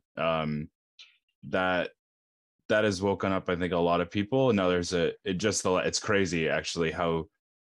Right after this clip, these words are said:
dramatically different internally we're looking at the business in the last six months, uh, just after, after what's, what they've gone through.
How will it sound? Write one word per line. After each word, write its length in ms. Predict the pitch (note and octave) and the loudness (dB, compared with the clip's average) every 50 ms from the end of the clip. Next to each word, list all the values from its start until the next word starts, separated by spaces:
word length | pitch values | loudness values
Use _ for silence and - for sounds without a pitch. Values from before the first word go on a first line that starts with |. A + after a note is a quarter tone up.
| _ - | _ -4
dramatically 580 | - G2 F2+ F#2 F2+ F2+ F#2 F2+ F2 - F2+ E2+ | -2 0 2 2 2 0 0 -2 -2 -2 -2 0
different 520 | E2+ E2+ D#2+ - E2+ D#2+ D#2 D2+ C2+ - - | 0 -2 -2 -2 -2 -2 -2 -2 -4 -6 -8
internally 520 | E2 - - F#2+ F2+ F2 E2+ E2+ E2 D#2 | -8 -6 -2 0 0 2 2 2 0 0
we're 160 | D2+ D#2 D#2 | 0 0 0
looking 340 | D#2 D#2 E2 D#2+ - E2 E2 | 0 0 -2 -4 -2 -4 -2
at 120 | D#2 C#2 - | -2 -4 -6
the 80 | - | -8
business 560 | - - D#2+ D#2 D2 E2 D#2 D2+ D2 - - | -6 -4 -4 -4 -4 -4 -4 -4 -4 -6 -4
in 60 | F2 D#2 | -4 -2
the 60 | D2+ | 0
last 340 | D2+ D2+ D2 D2 - - - | 0 0 0 -2 -4 -6 -6
six 280 | - D#2 - - - | -6 -6 -6 -6 -6
months, 580 | F2 D#2+ D#2 D2+ D2+ D2 D2 - - - - - _ _ _ _ _ _ _ _ _ _ _ _ _ - | -4 -2 -2 -2 -2 -4 -6 -6 -10 -10 -12 -16 _ _ _ _ _ _ _ _ _ _ _ _ _ -6
uh, 300 | - D#2+ D#2+ D#2 D2+ D2+ | -4 -2 -2 -2 -2 -4
just 240 | C2+ C2+ F2 - - | -4 -4 -6 -4 -2
after, 580 | - D#2+ D#2+ - - E2 D#2+ D#2+ D2+ D2+ D#2 E2+ E2 _ _ - - | -2 -2 -4 -4 -2 0 0 2 2 0 -2 -6 -14 _ _ -10 -6
after 260 | C#2+ D2+ - - E2 | -6 -6 -4 -4 -2
what's, 260 | D#2+ D#2+ D2+ - - | -4 -2 -4 -6 -8
what 280 | - D#2+ E2 D#2+ - - | -4 -2 -2 -2 -2 -2
they've 200 | E2 D#2+ D2+ C2 | -2 -2 -2 -2
gone 300 | - D#2+ D2+ D#2+ F2 F2 | -4 -2 0 0 -2 0
through. 360 | G#2 G2+ G#2+ A2+ A#2 A2+ | 2 2 4 4 4 2